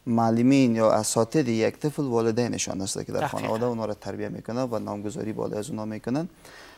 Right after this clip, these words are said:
Speaker 1: اگر این شخص نام مناسب نداشته باشه، اه، بدون شک ما در یکی از نهادها کار می‌کنیم و زمانی که، اه، وقت راجستر می‌شه، اه، اکثر کسایی که می‌این، اه، نام‌های والدینشان از خودشان مناسب، ولی نام‌های چون مردمای قدیم بودن،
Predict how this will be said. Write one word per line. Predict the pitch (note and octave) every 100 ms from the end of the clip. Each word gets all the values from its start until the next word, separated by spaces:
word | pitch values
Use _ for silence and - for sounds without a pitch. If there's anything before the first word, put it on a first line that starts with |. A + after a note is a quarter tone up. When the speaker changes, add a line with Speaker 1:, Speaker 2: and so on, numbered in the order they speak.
| - _ -
Speaker 1:
اگر | E3 G#3+ A#3
این | E3
شخص | - D#3+ D#3 -
نام | C3 C#3 F#3
مناسب | F3+ A#2+ A2+ A2+ - A2+
نداشته | A2+ A2+ A2 A#2
باشه، | A2 A2+ - E3 F3 - - - _ -
اه، | A2 G#2+
بدون | G#2+ A2+ A#2+ A#2+
شک | A#2+ D#3 C#3+
ما | E3+
در | D#3
یکی | D#3+ D3
از | B2 A#2
نهادها | A#2+ A#2 A#2+
کار | A#2 A#2+ A#2+
می‌کنیم | A#2+ B2 D#3 D#3+
و |
زمانی | C3 C3+ C#3+ C3+
که، | - A#2 -
اه، | - - G1+ - A2
وقت | A#2+ -
راجستر | A2+ A2+ G#2+ - A2
می‌شه، | A2+ - D#3 E3+ - - - -
اه، | - A2
اکثر | - A#2 - D3
کسایی | C3 A#2+ D3 C#3+
که | C3+
می‌این، | C#3 E3 D#3 -
اه، | G#2+ G#2+
نام‌های | G#2+ A2 A#2 A#2+ A#2+ B2+ F#3 F#3 F3
والدینشان | A#2+ A2+ A2 A2+ A2 C3+ A2+ G#2 G#2+ G#2
از | A2+ -
خودشان | C#3 C3 - A#2+
مناسب، | A#2 A2+ A#2+ F#3 G3
ولی | F#3 F3+
نام‌های | D3+ D3+ F3
چون | D#3+ D#3
مردمای | C#3 C3 C3+ C#3+ C#3
قدیم | - C3+ A#2+ B2
بودن، | B2 B2+ G#3